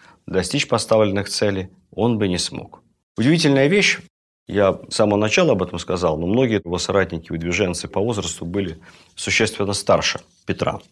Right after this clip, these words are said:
что, кстати, тоже является показателем внутренней силы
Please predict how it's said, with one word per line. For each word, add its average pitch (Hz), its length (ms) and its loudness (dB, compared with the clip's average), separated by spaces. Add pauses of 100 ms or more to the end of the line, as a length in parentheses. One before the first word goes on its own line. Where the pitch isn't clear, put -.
(160)
что, - 240 0
кстати, - 540 -2
тоже 135 320 0
является 98 420 -2
показателем 90 720 -4
внутренней 85 460 -4
силы 85 440 -6